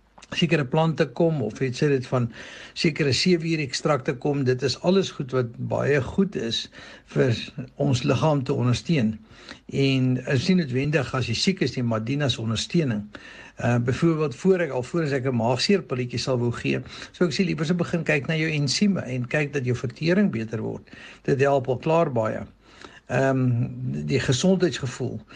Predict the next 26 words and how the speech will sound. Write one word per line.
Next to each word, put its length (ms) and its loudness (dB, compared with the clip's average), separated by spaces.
wat 200 0
'n 60 0
mens 180 0
kry 400 -2
met 180 -4
natuurlike 480 0
produkte 420 0
en 320 -2
kruie 380 2
en 520 -2
probiotikas, 960 0
is 140 0
alles 260 4
goed 180 -4
wat 160 0
eintlik 300 -2
jou 100 2
liggaam 400 2
ophef 400 0
en 80 2
beter 280 0
maak. 240 0
En 460 2
ek 180 4
dink 300 4
veral 560 2